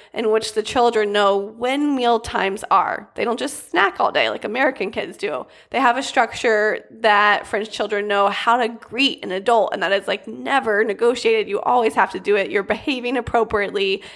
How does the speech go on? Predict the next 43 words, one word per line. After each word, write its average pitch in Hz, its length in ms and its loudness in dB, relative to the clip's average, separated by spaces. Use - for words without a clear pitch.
and 202 140 -6
predictably 220 720 2
in - 180 -2
public. 185 640 -2
And 208 340 2
they 202 120 2
know 262 220 4
when 254 100 2
they're 233 100 0
going 208 240 0
to 202 60 -4
bed, 196 260 0
and 208 80 -4
they 208 80 0
know 226 220 2
when 262 160 2
they're 202 100 0
waking 196 340 -4
up. 196 300 0
And 214 220 -4
that 226 240 0
structure 226 920 0
is 220 220 -2
very 226 560 0
firm 196 840 -2
for 185 320 0
them. 87 360 -6
They 202 80 -2
call 262 320 4
it - 60 -4
an 262 160 -6
education, - 800 -2
the - 200 0
education 226 720 -2
of, 202 200 -6
of 202 380 0
learning 220 400 2
how 220 220 0
to 214 120 -10
be 196 140 -4
an, 190 240 -4
a - 180 0
human. 254 640 -2